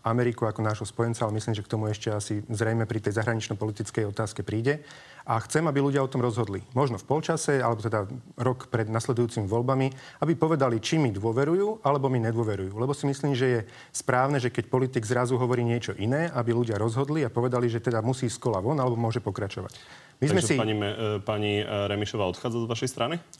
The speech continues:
Speaker 1: Ja o tom neviem, stále sa to iba z médií dozvedám. Veronika,
Speaker 2: Tak
Speaker 1: u nás nič
Speaker 2: nerozprávali
Speaker 1: také
Speaker 2: ste sa o tom?
Speaker 1: A, rozprávali sme sa, aj
Speaker 2: Čo
Speaker 1: na
Speaker 2: vám
Speaker 1: klube
Speaker 2: povedala?
Speaker 1: je úplne otvorená atmosféra.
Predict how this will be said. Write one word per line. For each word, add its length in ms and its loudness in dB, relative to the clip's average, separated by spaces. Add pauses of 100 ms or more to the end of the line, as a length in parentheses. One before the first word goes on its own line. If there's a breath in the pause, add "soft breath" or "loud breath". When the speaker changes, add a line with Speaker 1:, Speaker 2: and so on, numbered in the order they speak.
(280)
Speaker 1:
Ja 80 2
o 80 2
tom 160 2
neviem, 160 2
stále 240 0
sa 80 -2
to 160 0
iba 80 0
z 80 2
médií 320 2
dozvedám. 560 0
Veronika, 400 0
Speaker 2:
Tak 80 0
Speaker 1:
u 80 2
nás 160 2
nič 160 2
Speaker 2:
nerozprávali 320 2
Speaker 1:
také 0 -
Speaker 2:
ste 160 -2
sa 100 -4
o 60 0
tom? 120 -4 (200)
Speaker 1:
A, 320 0
rozprávali 560 0
sme 240 0
sa, 240 2
aj 320 2
Speaker 2:
Čo 80 2
Speaker 1:
na 80 4
Speaker 2:
vám 80 -4
Speaker 1:
klube 240 4
Speaker 2:
povedala? 80 4
Speaker 1:
je 80 2
úplne 260 0
otvorená 380 -2
atmosféra. 640 -2